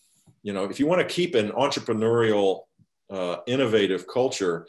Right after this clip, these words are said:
you have to have people that have these skills to be able to think creatively, to be able to have a sense of our history, to be able to communicate effectively.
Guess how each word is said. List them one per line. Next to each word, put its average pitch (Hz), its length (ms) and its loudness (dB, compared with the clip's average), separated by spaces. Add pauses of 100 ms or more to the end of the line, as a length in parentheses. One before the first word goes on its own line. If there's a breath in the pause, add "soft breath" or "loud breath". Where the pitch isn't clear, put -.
(440 loud breath)
you 110 100 -2
have 135 220 0
to - 600 -10
have 113 240 0
people 104 600 0
that 95 140 -4
have 117 240 -2
these 98 200 -2
skills 107 460 0
to - 80 -16
be 98 140 0
able 95 240 0
to 92 320 -2 (180)
think 110 240 -4
creatively, 95 760 -2 (380 soft breath)
to 92 80 -10
be 92 160 -4
able 95 300 -2
to 90 360 -2
have 110 180 -2
a 107 40 0
sense 107 300 -2
of 98 140 -2
our 95 100 -2
history, 90 640 -4 (240 loud breath)
to - 60 -10
be 101 80 0
able 107 180 2
to 101 40 -2
communicate 107 640 0
effectively. 92 880 -4